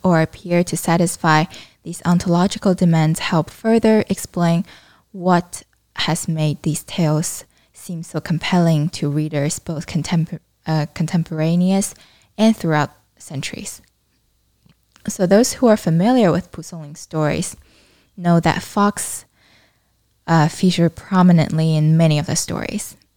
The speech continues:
And in Pu Songling's version of foxes, he emphasizes the humanness and even the complete transformation from fox to human. Um, and a fox is capable of transforming into a human, adopting human nature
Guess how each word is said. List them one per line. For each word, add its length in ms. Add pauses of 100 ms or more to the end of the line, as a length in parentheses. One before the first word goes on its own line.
And 140
in 80
Pu 120
Songling's 640
version 380
of 120
foxes, 640
he 100
emphasizes 880
the 100
humanness 880 (340)
and 120
even 260
the 80
complete 580
transformation 920
from 280
fox 360
to 120
human. 420 (580)
Um, 380 (520)
and 380 (180)
a 60
fox 400
is 160
capable 500
of 160
transforming 720
into 180
a 20
human, 380
adopting 540
human 380
nature 500